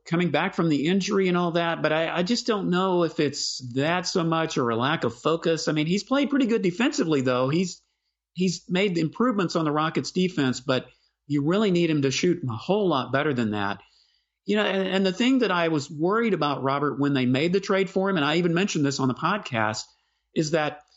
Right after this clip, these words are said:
if this is the main guy that you're getting for James Harden, he's on the final year of his contract. You know, if he walks, then you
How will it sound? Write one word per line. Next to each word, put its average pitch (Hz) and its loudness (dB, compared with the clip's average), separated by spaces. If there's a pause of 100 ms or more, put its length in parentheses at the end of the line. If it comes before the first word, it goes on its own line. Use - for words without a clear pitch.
(240)
if 160 -2
this 247 0
is 269 2
the 196 0
main 180 2
guy 180 2
that 135 -2
you're 196 2
getting 170 0
for 135 -4
James 143 0
Harden, 107 -2 (760)
he's 175 0
on 165 2
the 135 2
final 233 0
year 214 2
of 156 -2
his 143 -2
contract. 120 -2 (640)
You 165 0
know, 135 0
if 131 -2
he 196 2
walks, 156 -2
then 165 0
you 226 0